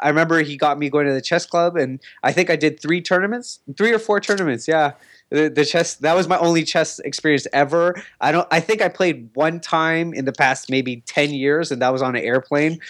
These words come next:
where, um, the entertainment part wasn't working, so you could play the game.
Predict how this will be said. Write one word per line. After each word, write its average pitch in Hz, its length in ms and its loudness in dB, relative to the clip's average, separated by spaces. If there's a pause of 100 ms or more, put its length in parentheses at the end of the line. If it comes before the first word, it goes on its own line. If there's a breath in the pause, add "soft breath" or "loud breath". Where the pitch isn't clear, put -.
(180 loud breath)
where, 127 400 2
um, 117 300 2
the 120 60 2
entertainment 135 640 0
part 139 180 2
wasn't 135 240 2
working, 139 340 0
so 143 120 0
you 131 80 2
could 113 100 -8
play 123 380 0 (300 loud breath)
the 135 80 2
game. 143 480 2